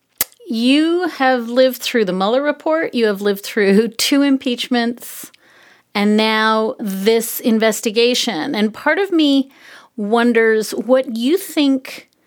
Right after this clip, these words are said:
the end game is, insofar as a huge proportion of this country cannot be persuaded. And I don't think your job is to persuade them.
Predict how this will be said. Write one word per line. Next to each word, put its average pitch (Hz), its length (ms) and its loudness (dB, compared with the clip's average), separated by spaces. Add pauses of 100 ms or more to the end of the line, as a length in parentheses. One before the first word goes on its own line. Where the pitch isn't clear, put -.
(360)
the 214 420 -2
end 202 360 0
game 208 360 0
is, 202 540 -2
insofar 277 960 0
as 190 800 -4 (1500)
a 226 120 0
huge - 520 0
proportion 254 540 -2
of 208 120 0
this 196 140 -2
country - 600 -4 (200)
cannot 202 380 0
be - 120 -2
persuaded. - 640 -6 (180)
And 208 120 0
I 196 80 0
don't 190 200 0
think 190 220 -4
your 175 120 -2
job 170 380 0
is 170 280 -8
to 185 140 -4
persuade 170 720 -4
them. - 520 -4